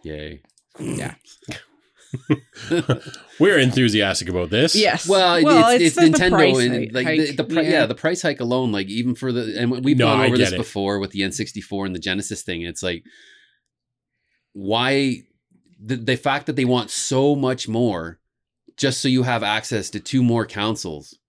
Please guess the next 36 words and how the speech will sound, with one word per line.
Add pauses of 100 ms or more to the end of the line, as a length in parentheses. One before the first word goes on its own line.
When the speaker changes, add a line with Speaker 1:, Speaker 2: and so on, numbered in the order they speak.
Speaker 3:
Yeah.
Speaker 1:
virtu-,
virtual
consoles,
is
pathetic,
Speaker 3:
No,
I
Speaker 1:
especially
Speaker 3:
get
it.
Speaker 1:
when
you
can
spend
twenty
bucks (500)
and
get
basically
the
entire
Genesis
library
on
one
disc. (680)
Speaker 3:
Yeah. (500)
Speaker 2:
Mm-hmm.
Speaker 1:
Like, (360)
yeah.
Speaker 3:
Yeah. (200)
No,
I
get
it.